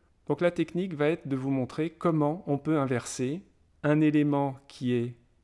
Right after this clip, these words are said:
à cet endroit-là avec un élément qui est ici. Donc par exemple, comment échanger la bille jaune avec la bille bleue, sans toucher au reste. Donc la technique va être la même si je veux échanger cette bille-là avec, par exemple, cette bille-là.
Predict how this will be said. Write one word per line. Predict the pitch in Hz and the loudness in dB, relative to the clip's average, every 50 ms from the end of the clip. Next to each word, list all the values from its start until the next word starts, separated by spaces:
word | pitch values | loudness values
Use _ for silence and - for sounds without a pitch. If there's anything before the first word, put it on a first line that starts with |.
| _ _ - | _ _ -6
à | 135 | -4
cet | 123 - 139 131 - | -2 -2 -2 -2 0
endroit-là | 127 120 117 113 120 113 113 113 120 135 185 214 - - | -2 -2 0 0 0 2 2 2 0 0 -4 -8 -8 -6
avec | - 131 139 131 - | -2 0 0 0 2
un | - 127 123 | 2 2 2
élément | 120 110 113 104 110 113 135 139 | 2 2 0 0 0 0 -2 -4
qui | - - 127 117 117 | -6 -8 -6 -4 -2
est | 120 131 156 - _ _ _ _ - | -2 -4 -6 -10 _ _ _ _ -12
ici. | 139 127 - - - - _ _ _ _ _ _ _ _ _ _ _ _ - | -10 -10 -10 -10 -12 -16 _ _ _ _ _ _ _ _ _ _ _ _ -2
Donc | 156 151 - | 0 2 2
par | 175 156 160 | 2 2 2
exemple, | 156 147 156 175 190 208 208 - | 0 0 0 0 0 -2 -2 -2
comment | - 180 165 165 160 139 - - | -2 0 2 2 2 0 0 0
échanger | 165 160 - - 170 160 156 147 143 151 147 139 131 123 - | -2 -2 -2 0 -2 -2 -2 -2 -2 -2 -2 -2 -2 -4 -4
la | 123 120 | -2 -2
bille | 117 120 123 127 123 | -2 -2 -2 -4 -4
jaune | 123 143 147 165 175 185 - - - | -2 0 0 0 0 -2 -4 -6 -4
avec | 143 131 151 165 170 - | -4 -2 0 0 0 -2
la | - | -2
bille | 147 147 127 117 | -2 -2 -4 -6
bleue, | 107 98 85 82 - _ _ _ _ _ | -6 -6 -8 -10 -12 _ _ _ _ _
sans | - - - 175 165 | -6 -2 0 0 0
toucher | - - 127 - - 190 | 0 -4 -8 -4 -2 0
au | 175 151 | 0 0
reste. | - 104 90 - - - - - - _ _ _ _ _ _ _ - | 0 -2 -4 -6 -8 -16 -20 -20 -20 _ _ _ _ _ _ _ -8
Donc | 131 117 - | -4 0 2
la | 151 147 | 2 2
technique | - 160 151 - 165 160 143 123 | 2 0 -2 0 0 0 0 0
va | 123 | 0
être | 113 - 120 | 0 0 0
la | 104 110 | 0 0
même | 123 139 170 202 220 202 | 0 0 0 -2 -2 -4
si | - - - 139 | -8 -8 -6 -4
je | 123 127 127 | -2 -2 0
veux | 120 127 127 | 0 2 2
échanger | 123 120 - - 123 120 117 117 123 123 120 117 120 - _ _ | 0 0 0 -2 -4 -4 -2 -2 -2 -2 -2 -2 -6 -10 _ _
cette | - - - 127 113 101 | -8 -4 -4 -4 -2 -2
bille-là | 104 101 101 98 104 110 135 160 180 190 - _ - | -4 -4 -4 -2 -2 -2 -2 -2 -4 -8 -12 _ -8
avec, | 110 104 110 110 135 151 - - - _ _ _ _ _ _ - | -4 -2 0 0 0 -2 -4 -10 -20 _ _ _ _ _ _ -12
par | - 101 | -10 -8
exemple, | 98 98 123 151 170 | -6 -6 -4 -6 -4
cette | - 147 135 131 | -4 -6 -6 -6
bille-là. | 135 127 117 - - - | -6 -8 -8 -10 -12 -14